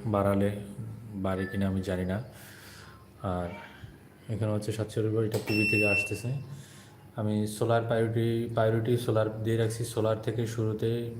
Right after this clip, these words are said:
লোড নিয়ে সে পুরা সম্পূর্ণ ঘরের না থা-, না থাকে গ্রিড থেকে নেবে, then ব্যাটারি।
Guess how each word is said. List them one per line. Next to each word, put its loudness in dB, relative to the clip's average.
লোড 4
নিয়ে 0
সে 0
পুরা 2
সম্পূর্ণ 0
ঘরের 4
না 0
থা-, -2
না 0
থাকে -2
গ্রিড 0
থেকে 0
নেবে, -2
then 2
ব্যাটারি। -2